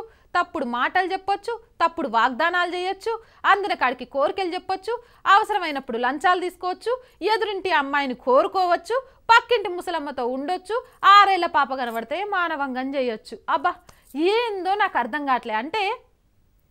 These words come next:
నిజంగా కూడా ఆలోచిస్తే ఒక, ఆ, అంటే వాళ్ళని నేను తక్కువ చేసి మాట్లాడుతున్నాను, మళ్ళా నన్ను తప్పుగా అనుకోకండి, చెప్తున్నా. వాళ్ళు చప్రాసి పని చేయడానికి వాళ్ళు పడేంత కష్టము,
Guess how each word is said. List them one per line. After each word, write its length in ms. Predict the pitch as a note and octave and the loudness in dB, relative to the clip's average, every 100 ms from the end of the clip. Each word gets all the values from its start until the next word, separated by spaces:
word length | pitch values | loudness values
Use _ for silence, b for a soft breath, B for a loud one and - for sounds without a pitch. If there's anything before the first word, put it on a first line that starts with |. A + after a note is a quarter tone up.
| _ - | _ -8
నిజంగా 320 | C#4 A4+ C5+ | 0 0 2
కూడా 180 | F#4+ G4 | 2 4
ఆలోచిస్తే 600 | F4+ E4+ G#4+ F#4 F4+ E4+ G#4+ C5 _ _ _ _ _ _ _ _ _ _ _ C#4 | 4 4 2 -4 -10 -6 -6 -8 _ _ _ _ _ _ _ _ _ _ _ 0
ఒక, 140 | F4+ F4+ - _ _ _ _ - | 6 6 6 _ _ _ _ -6
ఆ, 100 | A#3+ A3 G#3+ G3+ - | -4 -4 -4 -4 -4
అంటే 140 | C#4+ | -2
వాళ్ళని 240 | G4+ G4 F#4+ | 0 0 0
నేను 160 | F#4 F4 | -2 -2
తక్కువ 240 | D4 - | -2 0
చేసి 240 | A#4 A4+ G4 | 2 2 0
మాట్లాడుతున్నాను, 600 | F#4+ F4+ E4+ E4+ E4 E4+ | -2 -2 -2 -4 -6 -4
మళ్ళా 220 | D4 E4 | -2 -2
నన్ను 320 | D4 D4 D#4 C#4+ | -2 -4 -4 -4
తప్పుగా 320 | C#4 C4 - | -4 -4 -4
అనుకోకండి, 440 | D#4 C#4+ B3 A3+ D4+ - | -6 -6 -6 -6 -8 -6
చెప్తున్నా. 420 | C#4+ - G#4+ D#4+ F3 b b b | -6 -2 -2 -2 -6 b b b
వాళ్ళు 380 | G3+ B3 F#4+ G#4 | 2 6 6 6
చప్రాసి 460 | - D4+ F4+ G4 G#4 | 0 -2 0 -2 -2
పని 240 | F#4+ F4 | -4 -4
చేయడానికి 320 | D#4+ D#4 D#4 C#4+ | -4 -4 -6 -4
వాళ్ళు 320 | B3+ D4 F4 | 0 2 2
పడేంత 360 | D#4+ D4+ D4 | -2 -2 -4
కష్టము, 480 | C#4+ C4 C4+ D#4+ D4+ | -6 -6 -4 -6 -6